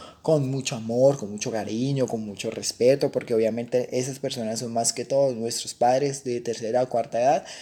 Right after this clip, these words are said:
y los niños que últimamente nomás solo se basan en el modelo de los padres y por ende es que exactamente tienden a, a desarrollar este tipo de, de, de comportamientos. Tercero,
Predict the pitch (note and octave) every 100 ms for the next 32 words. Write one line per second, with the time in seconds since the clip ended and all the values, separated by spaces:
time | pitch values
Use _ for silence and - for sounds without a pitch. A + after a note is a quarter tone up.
0 | - - G3+ G#3 - - _ - D#3 D3
1 | D3+ D#3+ D#3+ - D3 C3 C3 C3 C#3+ C#3+
2 | B2 B2 B2+ D3 B2+ A#2 B2+ B2 B2 B2+
3 | A#2 A#2+ C3 B2+ A#2+ A2 A2 A#2 A#2+ B2
4 | C3 D3 D3+ E3 - - - F3+ F3+ D3+
5 | C3 B2 - C3+ - C3 B2+ C3+ C3 C#3
6 | C#3 F3+ G#3+ - - _ _ _ _ _
7 | _ - - C3+ B2 B2 B2+ - A2+ B2
8 | A#2 A#2+ B2 A#2+ A2 A2 G2+ A2 A2 A2
9 | A2 G#2+ G2+ A2+ F#2+ - _ _ _ _
10 | _ A#2 A#2+ B2 A#2+ B2 B2 A#2+ C#3+ A2+
11 | - - - - - - - - C3 D#3
12 | B2+ G2+